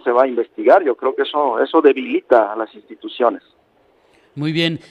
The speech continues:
Speaker 2: ¿Con qué podríamos cerrar en el marco de que prácticamente se acaban de cumplir seis años de esta desaparición, Vidulfo? ¿Cuál debe ser el mensaje para todos los mexicanos ante, ante,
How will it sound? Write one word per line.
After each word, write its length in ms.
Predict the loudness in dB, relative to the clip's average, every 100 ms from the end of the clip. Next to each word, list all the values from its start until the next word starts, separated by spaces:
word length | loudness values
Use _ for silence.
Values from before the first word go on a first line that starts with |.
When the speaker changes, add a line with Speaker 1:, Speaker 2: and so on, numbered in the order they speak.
| _
Speaker 2:
¿Con 140 | -10 -6
qué 100 | -6
podríamos 460 | -6 -4 -4 -4
cerrar 500 | -6 -6 -2 -2 -4 -6
en 140 | -6
el 140 | -6
marco 400 | -4 -4 -4 -6
de 180 | -4 -6
que 140 | -8 -8
prácticamente 580 | -10 -8 -6 -6 -6
se 140 | -8 -8
acaban 260 | -6 -4
de 80 | -4
cumplir 420 | -6 -10 -6 -6
seis 300 | -6 -8 -6
años 420 | -6 -4 -4 -8 -8 -10 -10 _ -8
de 140 | -4
esta 420 | -4 -4 -2 -2
desaparición, 840 | -2 -8 -8 -6 -8 -6 -4 -4 -4
Vidulfo? 480 | -4 -4 -4 -8
¿Cuál 320 | -6 -6 -6 -8 -18 _
debe 180 | -8 -6
ser 160 | -4 -6
el 120 | -6
mensaje 500 | -6 -6 -10 -8 -10
para 240 | -8 -8
todos 160 | -8 -8
los 180 | -8 -8
mexicanos 560 | -10 -10 -8 -6 -8
ante, 200 | -10 -10
ante, 600 | -12 -12 -10 -8 -6 -8